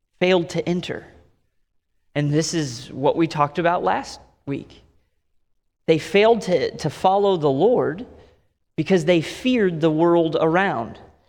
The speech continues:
They, they feared what man could do to them or, or what the circumstances of life were. They did not fear the Lord. So here again,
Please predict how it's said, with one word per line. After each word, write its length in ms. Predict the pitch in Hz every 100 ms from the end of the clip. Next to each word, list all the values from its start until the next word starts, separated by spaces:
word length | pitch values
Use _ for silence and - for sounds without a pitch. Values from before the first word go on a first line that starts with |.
| _ -
They, 240 | 190 170
they 100 | 180
feared 460 | - 220 269 233 165
what 180 | 208
man 540 | 175 170 185 208 202 160
could 180 | 170 135
do 180 | 139 131
to 120 | 135
them 320 | 123 113 127 - -
or, 160 | 175 180
or 160 | 180
what 220 | 170 202 185
the 80 |
circumstances 840 | 160 - 202 202 160 190 175 165 147
of 180 | 139 135
life 420 | 160 180 180 -
were. 260 | 120 78 - - _ -
They 120 | 147
did 180 | 139 151
not 340 | 170 180 -
fear 300 | - 143 135
the 100 | 123
Lord. 420 | 143 196 160 - - - _ _ _ _ _ _ _ _ _ _ _ _ _ -
So 100 | 160
here 260 | 156 247
again, 580 | 185 151 220 240 151 185